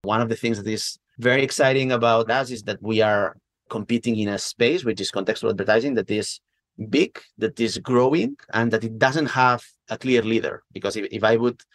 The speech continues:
be working on search, you would say, "Okay, there is a company called Google that is doing a pretty decent job. Uh, you're gonna have a tough time." But probably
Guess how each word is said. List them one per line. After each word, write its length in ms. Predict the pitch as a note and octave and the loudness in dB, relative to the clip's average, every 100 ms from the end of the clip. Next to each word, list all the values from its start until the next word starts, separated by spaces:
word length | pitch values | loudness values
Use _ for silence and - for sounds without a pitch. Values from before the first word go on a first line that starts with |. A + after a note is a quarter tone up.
| _ _ - | _ _ -6
be 140 | A#2+ | 0
working 480 | A#2 A#2+ B2 B2 A2+ | 2 4 4 2 -2
on 120 | G#2 | -2
search, 540 | G2 G3+ F3+ D3 D3 - | 0 4 6 6 2 -4
you 100 | A2+ | -4
would 120 | A2+ | 0
say, 140 | A2 | 0
"Okay, 260 | G#2 A#2+ A#2+ | 0 2 4
there 100 | A2+ | 4
is 80 | A#2 | 2
a 60 | |
company 320 | A#2 A#2 A#2 A2 | 0 0 0 -2
called 200 | G2+ G2 | -2 4
Google 300 | F3+ C#3+ B2 | 4 4 2
that 140 | A2 | -2
is 140 | G#2+ G2 | -4 -4
doing 180 | G#2+ | -2
a 60 | G#2 | -2
pretty 340 | G2+ G#2+ G2+ _ - | -2 -2 -2 _ -4
decent 340 | B2 B2 G#2 | -2 0 -2
job. 360 | B2 C#3 B2 A#2 - G#2+ | 4 4 4 -2 -12 -4
Uh, 80 | |
you're 180 | G#2 A2 | -2 0
gonna 180 | A2+ G#2 - | -2 -4 -4
have 160 | G#2 | -4
a 100 | F#2 _ - | -4 _ 0
tough 220 | - - | 0 2
time." 320 | C3 G#2 F2 | -2 0 -2
But 200 | F2+ _ _ _ _ - | -6 _ _ _ _ -2
probably 680 | C3+ C3+ C#3 C#3 C#3 C3+ | 4 6 4 2 0 -2